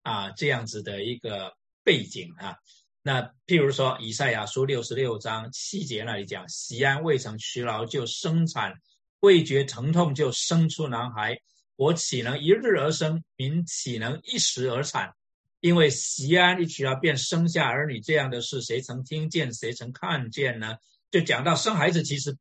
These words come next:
不容易啊，那是说生就生，中间要怀胎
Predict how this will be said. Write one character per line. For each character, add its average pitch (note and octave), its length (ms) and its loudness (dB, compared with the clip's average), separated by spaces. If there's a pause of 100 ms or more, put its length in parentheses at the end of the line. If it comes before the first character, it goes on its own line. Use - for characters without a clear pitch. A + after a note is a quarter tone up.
(140)
不 A3+ 100 8
容 C#3 280 6
易 D#3 100 6
啊， B2+ 120 0 (260)
那 C3+ 180 2
是 D#3+ 160 -4
说 F#3+ 300 0
生 F#3+ 180 -2
就 F3 160 4
生， D3+ 260 -2 (280)
中 A3+ 180 4
间 G#3 300 6
要 E3+ 400 6 (140)
怀 D3+ 240 2
胎 E3+ 500 4